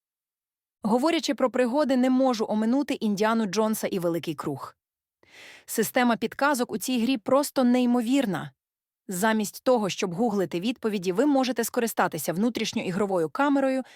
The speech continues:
для отримання натяків. Це справді покращує занурення в гру і дозволяє насолодитися процесом вирішення загадок. До речі, сама гра Індіана Джонс і Великий Круг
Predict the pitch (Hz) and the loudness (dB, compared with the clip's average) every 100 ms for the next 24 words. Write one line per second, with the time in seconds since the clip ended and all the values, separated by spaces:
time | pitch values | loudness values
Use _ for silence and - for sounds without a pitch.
0 | _ 294 294 240 208 180 170 165 147 139 | _ 0 0 0 -2 -2 -2 -2 -4 -6
1 | 131 - 139 - _ _ - - 311 - | -12 -12 -12 -14 _ _ -4 0 0 0
2 | - 180 147 139 143 156 143 - 147 147 | -2 -2 -2 -8 -6 -4 -4 -6 -6 -4
3 | 165 165 147 143 143 185 277 - 320 247 | -2 -2 -2 -6 -6 -2 -2 -2 0 0
4 | 170 160 160 170 190 262 - 180 151 175 | -2 -2 0 0 2 0 0 -4 -2 -4
5 | 254 - 240 269 - 160 147 160 147 139 | -2 -4 -2 -4 -2 -4 -4 -4 -4 -6
6 | 139 - 190 208 170 139 139 143 - - | -6 -6 -4 -2 -2 -2 -8 -12 -16 -20
7 | _ _ _ _ _ 220 233 233 190 147 | _ _ _ _ _ 0 2 4 2 -2
8 | 139 - 180 240 285 196 151 147 151 160 | -8 -4 0 0 0 0 -2 -4 -4 -4
9 | 156 151 160 190 165 - 160 160 151 151 | -4 -4 -4 -4 -4 -6 -4 -4 -4 -6
10 | - 262 180 - | -4 -2 -2 -4